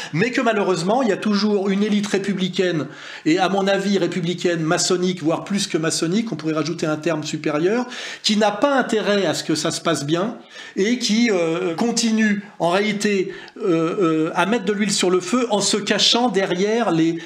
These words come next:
les abstractions mensongères du républicanisme. Parce que c'est toujours fait au nom de la République, de la laïcité.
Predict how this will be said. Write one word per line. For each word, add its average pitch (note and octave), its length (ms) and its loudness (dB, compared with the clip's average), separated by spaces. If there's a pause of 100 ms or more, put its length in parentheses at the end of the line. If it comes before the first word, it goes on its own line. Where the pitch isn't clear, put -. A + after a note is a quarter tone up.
(100)
les E3 180 2
abstractions G#3 680 0
mensongères F#3 680 0
du E3+ 100 0
républicanisme. E3+ 1000 -2
Parce D3+ 160 -6
que E3 80 0
c'est D#3+ 140 2
toujours F3 220 -2
fait G3 140 0
au D#3+ 120 2
nom F#3 280 0 (220)
de D#3 80 2
la E3 100 4
République, E3+ 400 0
de G#3 220 2
la E3 100 0
laïcité. E3+ 560 0